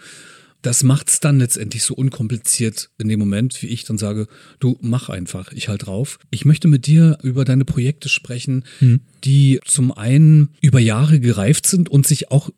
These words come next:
Speaker 1: so abwechseln, dass sie so grundverschieden sind und du damit auch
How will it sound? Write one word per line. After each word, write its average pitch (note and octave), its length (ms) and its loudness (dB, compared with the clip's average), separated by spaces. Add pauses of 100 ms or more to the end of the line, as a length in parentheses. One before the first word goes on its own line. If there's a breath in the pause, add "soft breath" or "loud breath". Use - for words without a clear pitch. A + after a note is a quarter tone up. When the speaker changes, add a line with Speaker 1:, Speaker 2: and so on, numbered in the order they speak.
(320)
Speaker 1:
so D#3+ 260 2
abwechseln, D3 540 0
dass C#3+ 160 0
sie C3 60 -2
so B2 120 0
grundverschieden D3+ 720 2
sind C#3 400 2
und A#2 140 -2
du A#2+ 60 0
damit A#2+ 260 0
auch A2+ 140 -10